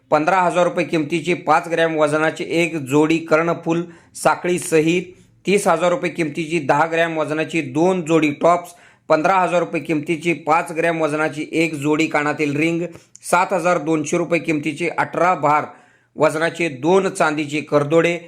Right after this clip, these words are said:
आठशे रुपये किमतीचे दोन भरा-, भार वजनाचे दोन जोड चांदीचे जोडवी, चारशे रुपये किमतीचे एक भार वजनाचे एक चांदीची मासोळी, दहा हजार रुपये रोख रक्कम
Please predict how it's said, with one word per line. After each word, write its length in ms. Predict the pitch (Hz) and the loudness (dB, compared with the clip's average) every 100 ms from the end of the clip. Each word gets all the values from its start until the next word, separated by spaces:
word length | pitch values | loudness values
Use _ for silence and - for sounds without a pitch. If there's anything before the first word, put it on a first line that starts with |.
| - _ | -18 _
आठशे 360 | 139 147 - 202 | 0 0 0 0
रुपये 220 | 196 180 | 0 -2
किमतीचे 500 | 151 160 165 156 175 | -2 -2 -2 -2 -4
दोन 380 | 127 156 175 165 | 0 0 2 2
भरा-, 380 | 156 160 160 135 | 2 2 0 -2
भार 260 | 139 165 | 0 2
वजनाचे 500 | 165 151 156 165 160 | 0 -2 -2 -2 -4
दोन 340 | 139 135 175 170 | -4 0 0 2
जोड 200 | 170 156 | 0 2
चांदीचे 480 | 160 147 147 151 | 0 0 -2 -2
जोडवी, 480 | 135 143 147 156 170 170 - _ _ - | -2 0 2 4 2 -2 -12 _ _ 0
चारशे 420 | 160 143 - 202 | 0 0 0 0
रुपये 260 | 196 196 | 2 0
किमतीचे 760 | 190 170 151 160 147 156 143 - _ _ - | -2 -2 -4 -4 -2 -2 -2 -8 _ _ -2
एक 280 | 165 196 190 | 0 0 2
भार 260 | 165 175 | 2 2
वजनाचे 520 | 165 156 147 160 151 | 0 -2 0 -2 -2
एक 440 | 156 151 175 175 - | -6 -2 -2 -2 -2
चांदीची 480 | 160 151 160 160 151 | -2 0 -4 -4 -4
मासोळी, 540 | 139 139 139 165 170 165 - _ | 0 -2 0 0 0 -4 -12 _
दहा 280 | 123 151 175 | -2 2 4
हजार 200 | 180 175 | 2 2
रुपये 280 | 165 165 160 | 0 2 2
रोख 240 | 151 175 | 2 0
रक्कम 340 | 165 156 - | 0 0 2